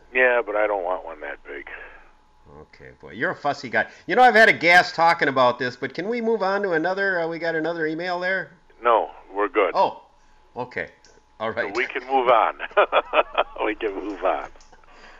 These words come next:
Speaker 2: Okay, well, thanks, Bruce the Youper.
Speaker 1: Yeah,
Speaker 2: And,
Speaker 1: the
Speaker 2: uh,
Speaker 1: Youper.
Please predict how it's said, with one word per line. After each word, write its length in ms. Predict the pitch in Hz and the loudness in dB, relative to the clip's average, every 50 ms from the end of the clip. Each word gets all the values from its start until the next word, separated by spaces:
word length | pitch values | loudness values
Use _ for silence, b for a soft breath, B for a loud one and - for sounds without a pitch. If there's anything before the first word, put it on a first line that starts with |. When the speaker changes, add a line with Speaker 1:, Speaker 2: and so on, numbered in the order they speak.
| B B | B B
Speaker 2:
Okay, 420 | 101 110 110 110 - 110 98 87 | -8 -8 -8 -6 -6 -4 -4 -4
well, 180 | 82 92 101 95 | -4 -4 -6 -6
thanks, 360 | - 143 151 170 175 160 - | -2 0 0 0 0 -2 -6
Bruce 320 | - - 156 160 160 160 | -8 -6 -4 -4 -4 -6
the 160 | - 143 139 139 | -6 -6 -4 -2
Youper. 420 | 143 143 139 143 113 87 76 - - _ b b b b b b b b b b b b b b b b - 90 | -2 -2 -2 -4 -4 -6 -6 -8 -14 _ b b b b b b b b b b b b b b b b -14 -12
Speaker 1:
Yeah, 160 | 92 92 92 | -10 -8 -8
Speaker 2:
And, 220 | 92 92 95 92 | -10 -10 -12 -10
Speaker 1:
the 60 | 92 | -10
Speaker 2:
uh, 180 | 95 92 92 90 | -8 -8 -8 -10
Speaker 1:
Youper. 180 | 90 95 107 104 | -10 -10 -10 -10